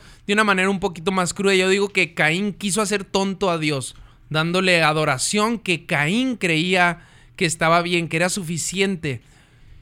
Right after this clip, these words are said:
Caín quiso hacer tonto a Dios, pero ninguno de nosotros podemos hacer tonto a Dios.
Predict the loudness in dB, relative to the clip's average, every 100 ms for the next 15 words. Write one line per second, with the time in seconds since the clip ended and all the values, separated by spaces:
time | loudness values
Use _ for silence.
0 | -20 -20 -20 -2 0 2 0 -2 0 -2
1 | 0 0 2 2 0 0 0 0 -2 -2
2 | 0 2 0 -2 -4 -2 -4 -2 -2 -2
3 | -4 -6 -6 -8 -6 -6 -4 -4 -4 -4
4 | -6